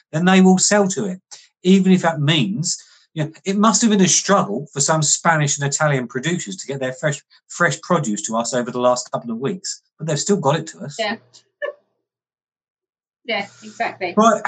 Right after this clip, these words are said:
Speaker 2: All right then.
Speaker 1: Yeah.
Speaker 2: Well, it's been a pleasure.
Speaker 1: Yeah, it has actually. Yeah, I think we should do it this distance more often.
Speaker 2: <laughs>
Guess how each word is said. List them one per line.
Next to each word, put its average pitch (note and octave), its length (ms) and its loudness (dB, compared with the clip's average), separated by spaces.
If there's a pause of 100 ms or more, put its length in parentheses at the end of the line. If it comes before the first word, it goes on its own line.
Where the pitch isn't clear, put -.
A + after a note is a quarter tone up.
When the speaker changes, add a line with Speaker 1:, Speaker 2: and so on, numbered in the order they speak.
(500)
Speaker 2:
All D#4 80 -2
right F4+ 180 -2
then. C4+ 240 -4
Speaker 1:
Yeah. F#3+ 280 0 (340)
Speaker 2:
Well, D4 340 -4
it's C#4 140 -20
been D#4 180 -6
a D4+ 60 -12
pleasure. E4 540 -2 (1500)
Speaker 1:
Yeah, G#3 320 0
it F#3 140 -6
has F#3+ 240 2
actually. E3+ 320 0
Yeah, F#3+ 140 6
I F3+ 80 2
think G3+ 200 -2
we D#3+ 80 -4
should D3+ 160 -4
do D#3 160 0
it D3 140 -2
this D3+ 160 -4
distance D3 400 -4
more D3+ 160 2
often. G3 240 -2 (120)
Speaker 2:
<laughs> F#3+ 140 -10